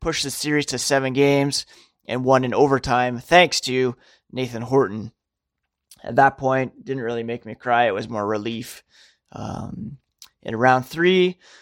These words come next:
the Bruins were once again faced with a Game seven on home ice, this time against Tampa Bay. Uh, Vancouver had already won out west, and as the President's Trophy winners, they were, you know, the cup favorites, awaiting their next, uh, opponents.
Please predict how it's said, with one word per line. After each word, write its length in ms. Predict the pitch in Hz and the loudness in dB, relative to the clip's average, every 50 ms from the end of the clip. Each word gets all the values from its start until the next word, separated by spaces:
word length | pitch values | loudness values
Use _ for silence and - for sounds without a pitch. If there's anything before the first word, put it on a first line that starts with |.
| _ _ _ | _ _ _
the 80 | - | -10
Bruins 340 | 120 127 139 147 147 143 131 | -2 2 4 4 4 4 4
were 100 | 135 139 | 4 4
once 260 | 135 143 151 151 - | 6 6 4 4 4
again 200 | 151 143 151 151 | 2 4 4 2
faced 340 | 147 - - 151 156 156 - | 2 4 4 4 4 4 2
with 120 | - 135 139 | -2 -2 -2
a 40 | |
Game 240 | 123 143 139 143 143 | 0 2 0 2 2
seven 380 | - - 160 165 165 160 165 156 | 2 4 6 6 6 6 4 2
on 140 | 143 135 135 | 2 0 2
home 240 | 143 151 151 147 | 2 2 4 6
ice, 420 | 156 160 160 160 156 - - - - _ _ _ _ _ _ _ _ _ | 6 8 8 6 4 2 -4 -6 -10 _ _ _ _ _ _ _ _ _
this 160 | - 139 139 - | -6 -4 -4 0
time 320 | - 143 147 143 139 135 | 2 4 4 4 4 2
against 540 | 135 127 135 135 131 123 - - - - _ _ _ | 0 0 0 -2 -2 -2 -4 -8 -10 -14 _ _ _
Tampa 320 | - 131 127 127 - 120 | -4 -4 -4 -2 -4 -6
Bay. 500 | 120 127 127 135 135 135 131 131 131 131 _ _ _ _ _ _ _ _ _ _ | 0 2 4 4 6 4 4 2 -2 -4 _ _ _ _ _ _ _ _ _ _
Uh, 140 | - - 104 | -8 -6 -2
Vancouver 480 | 107 139 139 - - 185 180 170 170 | -2 -2 -2 0 0 2 4 4 4
had 180 | 147 143 139 120 | 4 4 4 6
already 300 | 110 143 156 156 143 135 | 6 6 6 6 4 2
won 240 | 127 147 160 156 151 | 4 4 4 6 4
out 180 | 135 117 80 | 2 0 0
west, 460 | 107 135 156 202 - - - - - _ - | 2 4 4 4 2 0 -8 -10 -18 _ -12
and 100 | - 135 | -6 -4
as 140 | 135 131 110 | -4 -4 -4
the 80 | 160 | -8
President's 480 | - - - 160 160 143 143 143 143 127 | -8 -2 0 0 0 0 -2 -6 -6 -6
Trophy 340 | - - 151 151 143 - 127 | -2 2 2 2 2 0 -2
winners, 540 | 127 151 160 165 160 160 160 151 - - - - - - - - _ _ _ _ _ _ | 0 2 4 6 6 6 4 4 -2 -6 -10 -14 -20 -20 -20 -20 _ _ _ _ _ _
they 140 | - 143 156 | 4 6 8
were, 420 | 160 160 170 170 165 156 - _ _ | 8 8 8 8 6 4 0 _ _
you 100 | 156 156 | -2 2
know, 160 | 151 151 151 | 4 4 4
the 100 | 147 139 | 2 0
cup 240 | - - 165 - - | 0 0 0 0 2
favorites, 560 | - 170 175 160 127 117 - - - - - _ _ _ _ _ _ | 2 2 2 2 2 -4 -6 -6 -10 -12 -12 _ _ _ _ _ _
awaiting 420 | 98 127 139 135 135 131 131 127 | -4 0 0 0 0 0 -2 -2
their 140 | 117 120 120 | -2 -2 0
next, 440 | 120 127 123 123 - - - - - _ _ | 0 0 0 0 -2 -6 -6 -8 -14 _ _
uh, 180 | - 104 101 73 | -8 -6 -6 -4
opponents. 760 | - 120 - - 147 131 127 123 120 101 92 - - - - | -4 -6 -4 -4 -2 -2 -2 -2 -4 -6 -8 -10 -10 -10 -12